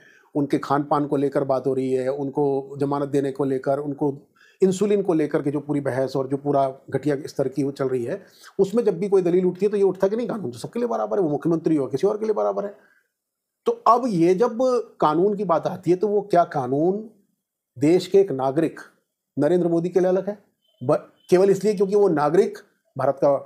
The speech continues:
प्रधानमंत्री भी है, लेकिन वही नागरिक एक उम्मीदवार भी तो है।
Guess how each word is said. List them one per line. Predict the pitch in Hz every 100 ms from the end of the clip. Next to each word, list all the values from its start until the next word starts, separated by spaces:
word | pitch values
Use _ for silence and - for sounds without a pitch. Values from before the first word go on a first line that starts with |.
| - _ -
प्रधानमंत्री | 131 131 135 147 208
भी | 220
है, | 202 - _ _ _ _ _ _
लेकिन | 139 151 208
वही | 156 147 220
नागरिक | 190 180 233 254 -
एक | 185 180
उम्मीदवार | 156 175 185 185
भी | 196
तो |
है। | 170 233 233 127 _